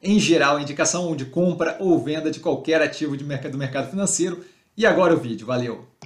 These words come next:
Olá, Cassiano Bittencourt, pelo Movimentos da Semana. Toda semana nós temos aqui o quadro de título autoexplicativo, onde a gente comenta os movimentos da semana e os ativos mais contados de acordo com o portfólio,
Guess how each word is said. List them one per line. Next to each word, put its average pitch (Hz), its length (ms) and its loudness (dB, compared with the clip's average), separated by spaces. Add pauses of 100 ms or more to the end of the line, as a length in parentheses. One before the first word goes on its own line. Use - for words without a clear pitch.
(1200)
Olá, 269 540 8
Cassiano 254 480 6
Bittencourt, 254 560 4
pelo 277 340 8
Movimentos 233 580 4
da 214 140 4
Semana. 220 580 2
Toda 214 220 2
semana 208 320 2
nós 202 220 0
temos 202 340 0
aqui 190 340 -2 (640)
o 214 160 2
quadro 202 400 2
de 156 80 -6
título 156 480 -2
autoexplicativo, 175 880 -4
onde 208 60 0
a 196 40 0
gente - 160 -6
comenta 170 380 -8
os 135 40 -10
movimentos 160 300 -8
da 190 100 -4
semana 214 460 -4
e 226 140 0
os 214 120 2
ativos 202 480 -2
mais 185 320 0
contados 170 680 -4
de 143 80 -4
acordo 151 480 -2
com 165 220 -6
o 160 60 -6
portfólio, 160 720 -2